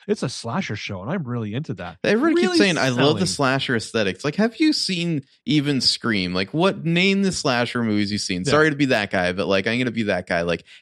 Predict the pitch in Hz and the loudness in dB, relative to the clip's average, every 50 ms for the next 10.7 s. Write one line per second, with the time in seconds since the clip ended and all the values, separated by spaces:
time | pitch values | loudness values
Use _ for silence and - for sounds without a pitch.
0 | - - 127 135 135 151 147 - - 123 131 131 - - 135 123 117 - - - | -4 -2 0 0 2 0 0 0 0 0 0 0 -2 -2 -4 -4 -4 -4 -6 -4
1 | 127 113 98 98 - 107 110 113 117 113 101 104 98 95 92 98 110 110 98 95 | -2 -2 -2 -2 -2 -2 -2 0 0 -2 -2 -2 -4 -2 -2 -2 0 0 0 0
2 | 92 87 85 - 95 90 - 98 95 - - - 101 95 90 87 80 76 - - | 0 -2 -2 -4 -6 -6 -4 -4 -4 -4 -2 -2 0 0 0 0 -2 -4 -8 -12
3 | _ _ _ - - - 120 - - - - 131 123 123 110 - 113 101 98 101 | _ _ _ -12 -8 -6 -6 -6 -4 -4 -2 0 0 0 0 -2 -2 -2 -2 -2
4 | 95 92 90 90 87 82 80 78 _ - 107 107 101 92 87 - 107 98 90 87 | -2 -2 -2 -2 -4 -4 -6 -6 _ -6 -4 -2 -2 -2 -4 -4 -4 -4 -4 -6
5 | - - 92 87 71 - - 60 50 50 - - _ _ _ _ _ _ _ _ | -6 -6 -6 -6 -6 -6 -6 -6 -8 -8 -10 -16 _ _ _ _ _ _ _ _
6 | _ _ _ _ _ _ _ _ - 254 311 302 247 185 208 220 269 277 262 - | _ _ _ _ _ _ _ _ -10 -6 -6 -6 -6 -4 -4 -4 -4 -4 -4 -4
7 | 165 139 185 - - - 175 - - - 175 147 127 113 95 95 95 87 - _ | -8 -8 -8 -12 -18 -18 -20 -20 -10 -6 -4 -2 -2 -2 -4 -6 -8 -12 -14 _
8 | _ _ _ _ _ _ _ _ _ _ _ _ _ 127 123 123 120 113 113 110 | _ _ _ _ _ _ _ _ _ _ _ _ _ -8 -6 -4 -4 -2 -4 -4
9 | 107 - - 107 95 - - 127 104 113 - - - 104 98 101 101 - 107 98 | -6 -8 -10 -10 -10 -10 -12 -14 -14 -14 -16 -14 -14 -14 -14 -14 -12 -12 -12 -14
10 | 90 - - 101 92 92 87 - 92 92 92 90 87 87 | -14 -14 -14 -14 -14 -14 -18 -20 -20 -18 -16 -16 -18 -18